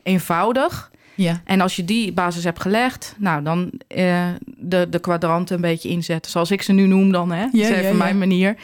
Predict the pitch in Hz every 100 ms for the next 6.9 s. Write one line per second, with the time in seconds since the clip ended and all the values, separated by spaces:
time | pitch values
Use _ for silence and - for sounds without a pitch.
0 | - - - - 165 180 - - 202 190
1 | 185 190 175 175 175 175 170 - 165 175
2 | 185 208 214 - - - - _ - 196
3 | 196 185 180 175 - 185 208 240 190 170
4 | 175 160 156 - - - 185 220 165 151
5 | 151 151 156 160 160 160 - 165 160 180
6 | 175 185 170 185 180 175 180 175 165